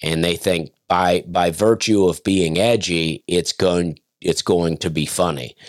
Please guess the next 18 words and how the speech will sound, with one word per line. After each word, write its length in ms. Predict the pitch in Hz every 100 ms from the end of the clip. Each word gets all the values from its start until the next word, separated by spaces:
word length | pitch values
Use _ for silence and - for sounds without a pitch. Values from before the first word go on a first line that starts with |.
| - - -
So 200 | - 110
they 160 | 98 92
say 440 | - - 120 120
this 300 | 104 92 -
wild 960 | 69 78 87 98 101 107 110 95 92 -
thing, 560 | 104 90 73 85 98 - - - -
and 160 | 92 104
then 140 | 107
the 160 | 104 98
audience 500 | 98 101 101 90 -
doesn't 380 | 107 101 104 90
really 240 | 98 92
react, 560 | 85 87 95 104 87 -
and 160 | 92
then 140 | 92 92
they 140 | 90
go, 380 | 95 92 92 90
"Oh, 460 | 127 139 139 123